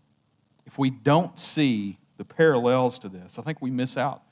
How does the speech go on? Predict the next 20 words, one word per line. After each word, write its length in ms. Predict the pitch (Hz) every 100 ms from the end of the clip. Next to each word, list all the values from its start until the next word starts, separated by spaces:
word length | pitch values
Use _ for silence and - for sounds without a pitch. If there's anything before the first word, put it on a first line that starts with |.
| _ _ _
on 80 | 120
some 160 | -
important 420 | 110 107 135 123 107
pieces 400 | 131 123 110 101
of 80 |
what, 220 | 98 110 90 _ _ _ _
what 160 | 120 117
God 260 | 123 131
is 140 | 113 -
having 500 | - 113 123 135 123
for 240 | - 113
us 240 | 110 107 -
to 180 | - 107
see. 520 | - 131 110 98 98 _ _ _ _ _
That 120 | 135
Jesus 580 | 120 113 156 156 147 -
was 240 | 123 113 -
setting 580 | - - - 143 143 131
this 280 | 123 120 -
up. 300 | 120 92 -